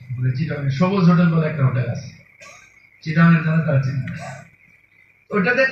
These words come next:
খাইতে হইলে, তেহেরি খাইতে হইলে সাতটার মধ্যে যাইতে হয়, সাতটার পর আর পাওয়া যায় না। ফজরের নামাজ থেকে সাতটা পর্যন্ত, এরপর আর পাওয়া যায় না,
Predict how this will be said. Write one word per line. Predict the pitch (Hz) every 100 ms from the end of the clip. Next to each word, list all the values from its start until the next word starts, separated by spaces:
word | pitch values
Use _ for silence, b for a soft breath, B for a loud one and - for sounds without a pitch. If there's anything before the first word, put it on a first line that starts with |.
| -
খাইতে | 190 196 233
হইলে, | 220 220 240
তেহেরি | 190 202 214 226
খাইতে | 208 214
হইলে | 220
সাতটার | 180 190 196 196
মধ্যে | 190 175 175
যাইতে | 156 135
হয়, | 127
সাতটার | 170 180 214
পর | 214
আর | 208 -
পাওয়া | 175 147
যায় | 127
না। | - - - - - - - - _ _ _ _ _ _ _ _ _ _ _ _ _ _ _ _ _ -
ফজরের | 151 180 208
নামাজ | 220 226 -
থেকে | 220 247 - - - - - - - _ _ _
সাতটা | - 180 - 175
পর্যন্ত, | 151 127 - - - - _ _ _ _ _ _ _ _ -
এরপর | 277 240 214
আর | 170
পাওয়া | 147 131
যায় | 113
না, | -